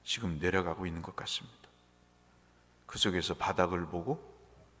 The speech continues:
자기가 지금 무엇을 보고 있는가를 확인하시기 위한 하나님의 섭리 과정 중에 하나인 것 같습니다. 이제 바닥을 봤으니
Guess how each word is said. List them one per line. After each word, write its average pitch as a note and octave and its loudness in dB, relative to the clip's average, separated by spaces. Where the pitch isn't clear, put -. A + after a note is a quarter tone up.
자기가 E2 -4
지금 E2 -2
무엇을 G2+ 4
보고 G2 0
있는가를 D#2+ -6
확인하시기 A2 -2
위한 E2+ -6
하나님의 E2+ -2
섭리 B2 2
과정 E2+ -2
중에 - -6
하나인 - -2
것 - -10
같습니다. - -8
이제 A#2+ 6
바닥을 G2+ 6
봤으니 F#2+ -2